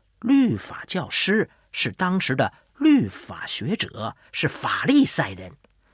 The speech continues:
不是所有法利赛人都是律法教师，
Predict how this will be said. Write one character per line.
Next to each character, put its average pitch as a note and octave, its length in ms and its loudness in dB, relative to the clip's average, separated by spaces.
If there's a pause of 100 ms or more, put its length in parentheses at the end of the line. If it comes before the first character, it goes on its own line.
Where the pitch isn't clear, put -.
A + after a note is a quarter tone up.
(360)
不 C4+ 180 2
是 C#4+ 160 0
所 D#3 260 2
有 G3 120 4
法 - 180 0
利 B2 120 0
赛 B2 180 0
人 A2 260 -6 (240)
都 G3 300 6
是 C3 420 -2 (160)
律 G#3+ 300 4
法 - 260 -10
教 A#2 240 -4
师， - 320 -4